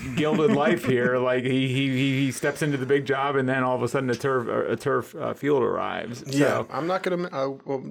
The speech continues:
Speaker 2: not gonna lie, I'm not gonna miss painting the field or, or worrying about how high the grass is or if it rained or,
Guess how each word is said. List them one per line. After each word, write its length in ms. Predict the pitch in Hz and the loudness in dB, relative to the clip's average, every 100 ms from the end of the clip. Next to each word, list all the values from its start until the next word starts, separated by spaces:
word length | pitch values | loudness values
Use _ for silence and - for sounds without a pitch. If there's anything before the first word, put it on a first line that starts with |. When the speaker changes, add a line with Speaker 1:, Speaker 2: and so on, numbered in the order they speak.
| - | -6
Speaker 2:
not 160 | 131 | -6
gonna 160 | - 143 | -4 -2
lie, 180 | 156 143 | 0 0
I'm 100 | 123 | 0
not 140 | 123 | -2
gonna 140 | 123 127 | -2 0
miss 200 | 127 - | 0 -2
painting 260 | 147 135 | -4 -4
the 80 | 127 | -6
field 340 | - 127 135 131 | -4 0 2 2
or, 140 | 117 | 0
or 260 | 123 120 110 | 0 -2 0
worrying 280 | 123 127 | 0 0
about 280 | 123 123 123 | 0 0 0
how 160 | 117 127 | -2 -2
high 200 | 127 127 | 0 -2
the 100 | 120 | -2
grass 400 | 127 127 123 131 | -2 -2 -2 0
is 240 | 131 123 | 0 0
or 120 | 117 | 0
if 120 | 110 - | -2 -4
it 60 | |
rained 340 | 123 127 131 120 | -2 0 0 0
or, 280 | 113 113 | 0 0